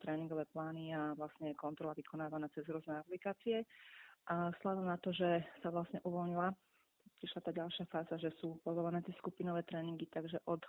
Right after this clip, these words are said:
budúceho týždňa by sme mali, alebo plánujeme robiť nejaké skupinové tréningy pre, dá sa povedať, že všetky vekové kategórie a pod vedením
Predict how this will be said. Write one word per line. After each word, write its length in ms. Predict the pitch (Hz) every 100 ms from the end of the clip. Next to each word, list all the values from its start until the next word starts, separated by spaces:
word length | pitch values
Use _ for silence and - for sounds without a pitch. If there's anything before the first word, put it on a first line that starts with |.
| -
budúceho 440 | 170 175 175 170 -
týždňa 360 | 156 160 180 180 - - - - - 175
by 40 | -
sme 80 | 175
mali, 300 | 175 175 175 170 - _ -
alebo 200 | 165 165
plánujeme 520 | - 160 170 170 170
robiť 300 | 160 165 170 - - _ - - _ _ _ _ -
nejaké 240 | 165 - -
skupinové 360 | - 170 170 165
tréningy 400 | 170 165 170 175
pre, 320 | - 165 160 - - - - - -
dá 80 | 165
sa 120 | - -
povedať, 280 | 175 165 185
že 40 | -
všetky 300 | 175 - 170 151 -
vekové 400 | 160 - 175 175
kategórie 720 | 160 - 165 175 185 202 214 - - - - -
a 160 | 175 170
pod 160 | 170 165
vedením 560 | 170 170 175 170 165